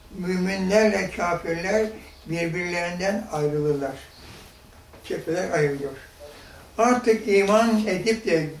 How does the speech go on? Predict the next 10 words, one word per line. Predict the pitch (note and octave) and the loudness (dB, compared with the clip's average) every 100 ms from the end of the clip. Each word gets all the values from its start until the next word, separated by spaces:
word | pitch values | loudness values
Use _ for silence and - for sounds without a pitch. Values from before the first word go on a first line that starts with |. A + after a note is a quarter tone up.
| - | -14
güzel | F#3 F3+ G3 G3+ F3 | -8 2 2 2 -2
amel | E3 G3 F#3 | -2 -2 0
ve | E3+ D#3+ - - - | 0 -2 -8 -20 -16
ha-, | - D#3+ - - - - - - - | -12 -10 -12 -20 -20 -20 -20 -20 -20
ha-, | G#3+ D#3 F3 D3+ | -12 -6 -6 -6
ha-, | - - - - | -12 -18 -20 -10
hareketlerde | D3+ G3 - - - F#3 F#3 G#3 | -6 -4 -2 -2 -2 -4 2 0
bulunanlara | F3+ F3 E3+ F3 F3 F3+ F3+ | 0 -6 -6 -4 -2 -2 -2
gelince | F3+ F#3 D#3 G3+ A3 G#3 F3+ - - - - - | -2 -4 0 2 2 -2 -4 -6 -8 -18 -16 -8
onlar | F3 F3+ G3+ | -6 -2 0